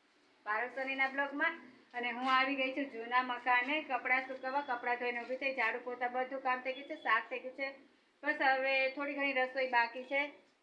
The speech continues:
તો આવી ગઈ છું જૂના ઘરે. બાકી નવા ઘરે મને જરાય નથી ગમતું. એમાં પ્રોબ્લેમ એક મોટા મોટી છે ને, હું તમને તમા-, તમારી સાથે હું ક્યારેક શેર કરાય, પણ મને જરાય નથી ગમતું મકાન. તો બસ હવે જ્યાં સુધી આ સામું ન થાય ત્યાં સુધી રહેવું,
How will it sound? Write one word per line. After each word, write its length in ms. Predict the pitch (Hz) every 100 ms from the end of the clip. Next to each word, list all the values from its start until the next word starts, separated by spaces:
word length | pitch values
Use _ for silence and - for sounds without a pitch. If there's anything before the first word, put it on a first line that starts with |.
| _ - -
તો 60 |
આવી 260 | 233 226 247
ગઈ 120 | 254
છું 180 | 254 262
જૂના 260 | 240 269 269
ઘરે. 140 | 285
બાકી 320 | 269 262 294
નવા 300 | 247 240 262 262
ઘરે 200 | 254 262
મને 220 | 254 262
જરાય 520 | 254 220 220 247 269
નથી 280 | 262 247 254
ગમતું. 340 | 240 240 254
એમાં 240 | 254 247 -
પ્રોબ્લેમ 380 | 254 254 269
એક 140 | 269 262
મોટા 360 | 233 233 277
મોટી 320 | 269 269 277 262
છે 140 | 277
ને, 100 | 254
હું 140 | 247
તમને 240 | 247 240 240
તમા-, 540 | 233 233 233 226 226 233
તમારી 280 | 233 240 254
સાથે 240 | 233 247
હું 140 | 240
ક્યારેક 320 | 233 226 240 240 240
શેર 260 | 226 233 233
કરાય, 360 | 226 226 277 320 - - - - -
પણ 160 | 247 247
મને 200 | 262 269
જરાય 340 | 233 240 262
નથી 300 | 254 240 254
ગમતું 440 | 226 233 233 233
મકાન. 460 | 226 220 233 269 311 - - - - - - -
તો 100 | 240
બસ 360 | 233 311 330 330
હવે 340 | 302 294 294
જ્યાં 240 | 294 277 285
સુધી 340 | 294 294 269
આ 160 | 247 262
સામું 320 | 311 262 262
ન 120 | 262
થાય 180 | 262 254
ત્યાં 220 | 240 240
સુધી 380 | 262 240 254 240
રહેવું, 400 | 226 233 233